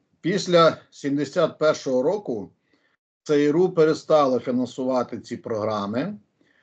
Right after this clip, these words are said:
а вони перейшли під фінансування Конгресу. Отже, очевидно, що чи може спо-, е, адміністрація президента Сполучених Штатів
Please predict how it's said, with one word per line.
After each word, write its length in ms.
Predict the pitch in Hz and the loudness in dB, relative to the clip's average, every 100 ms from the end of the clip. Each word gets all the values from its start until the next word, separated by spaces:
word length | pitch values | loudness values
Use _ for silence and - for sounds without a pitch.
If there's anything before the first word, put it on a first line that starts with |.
| _ - | _ -2
а 360 | 123 123 120 | 2 4 4
вони 300 | 120 127 156 | 2 2 0
перейшли 560 | 190 156 151 135 156 185 | 2 2 0 -2 -2 -2
під 180 | 175 131 | -2 -4
фінансування 720 | 160 147 143 151 156 160 127 | -2 -2 0 0 2 2 -2
Конгресу. 760 | - 151 135 147 139 - - - _ _ _ _ _ _ _ _ _ _ _ | 0 0 2 2 2 0 -20 -20 _ _ _ _ _ _ _ _ _ _ _
Отже, 360 | 135 175 160 170 | 0 0 2 0
очевидно, 960 | 175 165 160 175 208 143 113 101 104 - _ _ _ | 0 -2 0 4 4 2 -4 -6 -14 -20 _ _ _
що 540 | - - - 151 143 - - | -18 -16 -2 2 2 0 -6
чи 240 | 160 143 | -2 0
може 680 | 151 180 147 131 117 104 104 _ _ | 2 2 2 0 -2 -2 -10 _ _
спо-, 280 | - 139 - | -10 -10 -4
е, 120 | 117 | -4
адміністрація 840 | 117 120 147 143 147 139 110 - 113 | -2 -2 0 0 0 0 0 -6 -4
президента 480 | 127 117 143 123 | -4 0 0 0
Сполучених 520 | 120 135 135 131 117 104 | -4 -2 -2 0 -4 -4
Штатів 460 | 120 120 120 151 | 0 0 0 -8